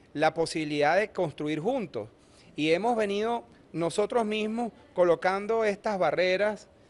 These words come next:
estos obstáculos para poder salir adelante. La gente quiere resolver sus problemas económicos, los jubilados y pensionados están esperando una respuesta sobre sus ingresos,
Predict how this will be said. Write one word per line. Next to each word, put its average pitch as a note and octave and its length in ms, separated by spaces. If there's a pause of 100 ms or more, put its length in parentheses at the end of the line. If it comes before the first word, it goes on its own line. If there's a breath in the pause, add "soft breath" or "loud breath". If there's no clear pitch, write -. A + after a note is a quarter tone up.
(420 soft breath)
estos E3 280
obstáculos F#3 640
para C#3+ 300
poder C#3 300
salir F#3 300
adelante. E3+ 500
La C3+ 120
gente E3 300
quiere F3 260
resolver C#3 320
sus D3+ 140
problemas C#3 320
económicos, D3+ 640 (340 soft breath)
los C#3+ 160
jubilados C#3 400
y E3 40
pensionados C3+ 600 (180)
están C3+ 260
esperando D3+ 640 (280 soft breath)
una D3+ 180
respuesta D3+ 420
sobre D#3+ 300
sus C#3+ 160
ingresos, D3 480